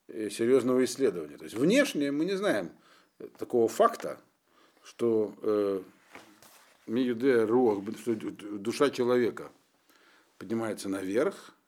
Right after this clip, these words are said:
а душа животного идет вниз. Ну, это неочевидна вещь такая, что душа человека полетит к небесам, а животное просто, так сказать, э, душа покинула его, и все.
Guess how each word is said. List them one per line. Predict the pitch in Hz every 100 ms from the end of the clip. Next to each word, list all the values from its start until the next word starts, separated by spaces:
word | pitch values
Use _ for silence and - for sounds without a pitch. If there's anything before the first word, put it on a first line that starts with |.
| _ _ _ _ _ -
а | 87
душа | 101 139 139
животного | 143 233 226 135 113 107 107 107 _
идет | 90 131 131
вниз. | 95 87 78 - _ _
Ну, | - 120
это | - 120 - -
неочевидна | 135 165 208 247 202 139 113 87
вещь | 104 180 175
такая, | 147 120 107 101
что | -
душа | 101 107 120
человека | 107 113 110 -
полетит | - 95 90 104
к | -
небесам, | 104 110 - 202 247 - _ _ _ _ _ _ -
а | 87
животное | 113 160 190 156 135
просто, | - 156 - 117
так | 104
сказать, | - - 90 -
э, | - 104 85 92
душа | 98 123
покинула | 123 123 202 107
его, | 80
и | 101
все. | 104 -